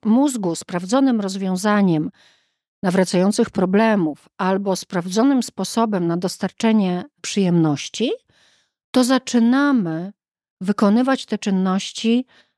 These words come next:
automatycznie, bez zastanowienia. I James Clear, ale też na przykład Joe Dispenza, który, mm,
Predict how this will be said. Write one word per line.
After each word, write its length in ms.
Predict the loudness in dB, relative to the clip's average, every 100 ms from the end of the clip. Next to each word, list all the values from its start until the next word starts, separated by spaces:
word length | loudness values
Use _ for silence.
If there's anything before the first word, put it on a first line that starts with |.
| _
automatycznie, 1120 | 0 0 2 0 0 -4 -10 -6 -2 0 -2 -4 _ _ _ _ _ -2
bez 280 | 0 0
zastanowienia. 840 | -2 -6 -4 -2 -2 -2 -2 -4 -6 _ _ _ _ -20 -20 -20 _ _ _ _
I 100 | 0 2
James 400 | 0 0 -4 -6
Clear, 540 | -2 -2 0 -2 -4 -12 _ _ _ _ _ _
ale 220 | 0 0
też 260 | 2 -2 2
na 100 | -2
przykład 280 | 0 -2 -2 0
Joe 140 | 0
Dispenza, 960 | 2 -2 -4 -4 0 0 -2 -2 -2 -2
który, 400 | -6 -4 0 2
mm, 760 | 2 2 2 0 0 -2 -2 -2